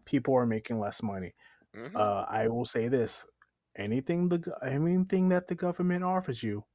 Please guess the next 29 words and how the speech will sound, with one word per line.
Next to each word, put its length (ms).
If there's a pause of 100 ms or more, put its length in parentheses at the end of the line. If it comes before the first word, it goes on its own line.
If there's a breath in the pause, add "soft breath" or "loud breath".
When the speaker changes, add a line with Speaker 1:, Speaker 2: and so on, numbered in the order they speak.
(300)
Speaker 1:
don't 200
take 240
it. 120 (840)
Just 260
don't. 260 (1400)
Don't 180
take 260
it. 160 (380)
Just 200 (1000)
don't 220
do 100
that 160
to 120
yourself. 520 (560 loud breath)
Speaker 2:
I 100
can't 280
make 180
no 100
promises. 460
They 160
gonna 140
give 140
me 80
some 280
monies. 720
I, 240
I 100
can't. 360
Speaker 1:
Mm-mm. 160